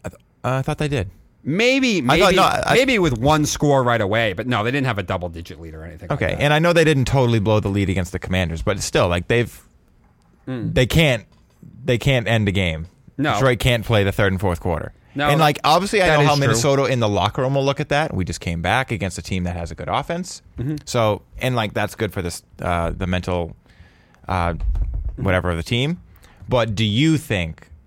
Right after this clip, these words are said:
Speaker 1: what was it more? Was it more the Vikings having balls and stepping up, or is this
Speaker 2: No,
Speaker 1: just
Speaker 2: I think the Vikings having balls and stepping up. I really think it was.
Speaker 1: Okay.
Speaker 2: So,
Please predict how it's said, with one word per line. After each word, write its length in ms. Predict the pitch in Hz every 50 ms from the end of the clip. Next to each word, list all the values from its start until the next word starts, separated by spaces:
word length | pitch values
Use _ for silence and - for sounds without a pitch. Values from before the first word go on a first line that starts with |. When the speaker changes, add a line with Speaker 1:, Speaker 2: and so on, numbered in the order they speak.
| _ _ _ -
Speaker 1:
what 200 | 104 104 117 120
was 200 | 117 113 107 101
it 80 | 101
more? 320 | 90 92 85 80 78 78 - 101
Was 160 | 98 95 85
it 100 | 85 85
more 200 | 90 92 95 95 90
the 100 | 92 78
Vikings 540 | 85 92 98 98 - 101 101 101 98 -
having 280 | - 95 90 80 80 82
balls 320 | 80 98 101 101 104 107 95
and 80 | 92
stepping 340 | - - 95 85 - 87 98
up, 200 | 123 143 139 -
or 200 | - - 170 175
is 120 | 175 156 151
this 320 | 165 160 - - - -
Speaker 2:
No, 60 | - 139
Speaker 1:
just 180 | 143 147 151 160
Speaker 2:
I 60 | 156
think 120 | - 143 -
the 80 | 117
Vikings 480 | 92 101 92 90 - 101 87 82 - -
having 260 | - 87 80 80 80
balls 280 | - - 82 82 82 82
and 100 | 85 80
stepping 300 | - - 80 76 - 76
up. 140 | 78 76 - _
I 80 | - 120
really 180 | 120 120 107 90
think 140 | - - 87
it 60 | 80
was. 240 | 78 73 78 - - _ _ -
Speaker 1:
Okay. 160 | 170 - 147
Speaker 2:
So, 220 | 151 147 139 -